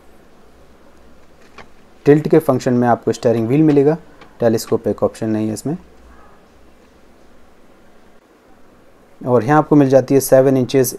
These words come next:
infotainment system, जो सपोर्ट करता है Android Auto, Apple CarPlay, Bluetooth, aux, Radio, एफ़एम,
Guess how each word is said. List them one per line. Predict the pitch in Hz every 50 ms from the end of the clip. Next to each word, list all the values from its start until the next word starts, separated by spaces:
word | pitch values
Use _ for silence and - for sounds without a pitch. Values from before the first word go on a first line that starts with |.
| -
infotainment | 131 123 117 123 113 131 123 123 123 123 120 117
system, | - 123 113 - - 151 160 170 170 - - - - _ -
जो | 120 127 120
सपोर्ट | - 202 - 135 123 -
करता | - 123 120 - 123 120
है | 120 120 120 123
Android | 117 123 120 120 117 117
Auto, | - - 131 131 127 123 117
Apple | - - 120 113 110 -
CarPlay, | 123 123 123 - 131 131 131 131 123 120 113
Bluetooth, | 110 123 127 127 - 131 131 131 131 131 - - - - -
aux, | 127 127 131 135 127 - - -
Radio, | 110 117 123 127 123 123 123 131 131 131 131 - - - -
एफ़एम, | 117 - - - 135 131 131 131 131 127